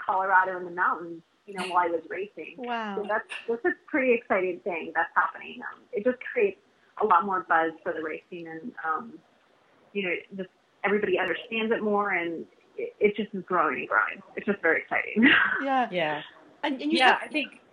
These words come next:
Speaker 3: the crits are especially spectator friendly because the courses are so short that spectators can walk laps of the course, and even from one vantage point, you can see sometimes multiple corners.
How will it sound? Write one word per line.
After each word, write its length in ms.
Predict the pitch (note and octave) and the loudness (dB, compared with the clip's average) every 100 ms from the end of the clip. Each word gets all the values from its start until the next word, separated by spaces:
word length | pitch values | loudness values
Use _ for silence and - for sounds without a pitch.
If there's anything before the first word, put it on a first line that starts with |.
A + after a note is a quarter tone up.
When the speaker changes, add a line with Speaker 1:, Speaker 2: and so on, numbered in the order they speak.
| _ | _
Speaker 3:
the 140 | G#3 G#3+ | -2 -2
crits 340 | - B3 A#3 | 2 0 2
are 120 | G#3+ | 2
especially 600 | F#3+ F#3+ A3+ G#3+ G#3 F#3+ | 2 0 0 0 0 -2
spectator 560 | - - F#3 F3+ G3 F#3+ | -4 -2 -2 -2 -2 -2
friendly 400 | F#3 F#3+ F#3+ F#3+ | 0 -2 0 -4
because 320 | F#3 - F3+ | -6 -6 -6
the 80 | F#3+ | -6
courses 420 | - G3 G3 A3 | 0 0 0 0
are 100 | F#3+ | 0
so 200 | F#3 F3+ | 0 -2
short 420 | E3+ - F#3+ D#3 - | 0 2 2 2 4
that 300 | F3+ C3+ - - - - | 6 6 2 -16 -20 -10
spectators 520 | - A#3+ A#3+ G#3 G3+ | 4 4 6 2 2
can 200 | - F#3+ | -2 -4
walk 300 | F3 F3 F3+ | 4 4 4
laps 260 | F#3 F3 - | 2 2 0
of 40 | |
the 100 | F3+ | -8
course, 300 | - F#3+ F#3+ | -2 -2 0
and 100 | G3 | -2
even 260 | G3 G3 G3 | -2 0 0
from 220 | F#3+ F3+ | -2 -2
one 300 | F3+ F#3 F#3 | 0 0 0
vantage 360 | E3+ F3+ F3 - | 0 -2 -6 -8
point, 200 | F3+ E3+ | -6 -6
you 120 | E3+ | -4
can 160 | E3+ F3+ | -2 -2
see 440 | - F#3 F3 F3 D#3 - - - | 0 0 2 0 -4 -12 -16 -6
sometimes 460 | - A#3 G#3+ G3 E3+ | 2 4 4 2 2
multiple 460 | F#3 F#3+ F#3+ F#3 | 0 0 0 -2
corners. 600 | F3+ F#3 F3+ G3 A#3 D#4 | -2 -4 -2 0 -2 -4